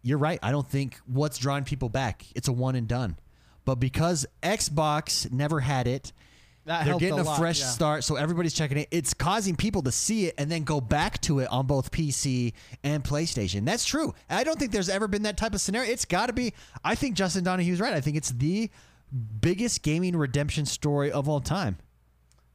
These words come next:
Speaker 2: Yeah, I don't know of any other game that failed and came back.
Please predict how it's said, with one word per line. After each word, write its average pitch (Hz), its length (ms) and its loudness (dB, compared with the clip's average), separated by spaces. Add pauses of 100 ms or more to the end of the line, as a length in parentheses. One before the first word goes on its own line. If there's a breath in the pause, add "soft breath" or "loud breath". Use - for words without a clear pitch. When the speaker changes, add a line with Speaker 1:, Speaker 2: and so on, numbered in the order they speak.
(220)
Speaker 2:
Yeah, 147 220 -4
I 165 160 0
don't 202 300 0
know 170 160 2
of 170 100 0
any 185 200 0
other 180 160 0
game 175 360 0
that 156 260 -2
failed 180 420 0
and 143 220 -2
came 143 260 0
back. 135 560 -4